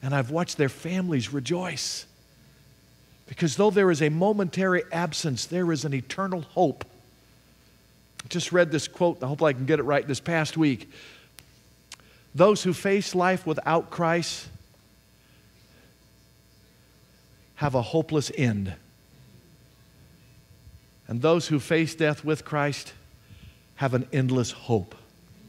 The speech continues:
That is good. Sunday mornings, the times we come together as a church family, is for the purpose of clearing out the debris of,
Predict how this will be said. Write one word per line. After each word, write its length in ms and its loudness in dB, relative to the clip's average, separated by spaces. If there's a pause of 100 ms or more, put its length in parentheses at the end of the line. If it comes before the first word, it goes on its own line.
(640)
That 140 -4
is 80 -2
good. 460 -10 (1300)
Sunday 380 -2
mornings, 560 0
the 60 -6
times 360 -4
we 60 0
come 240 -2
together 460 2
as 100 -2
a 60 -6
church 340 -4
family, 460 -2 (680)
is 60 -14
for 120 -6
the 80 -2
purpose 600 -4
of 200 -6 (360)
clearing 400 0
out 240 0
the 80 0
debris 640 0
of, 240 -4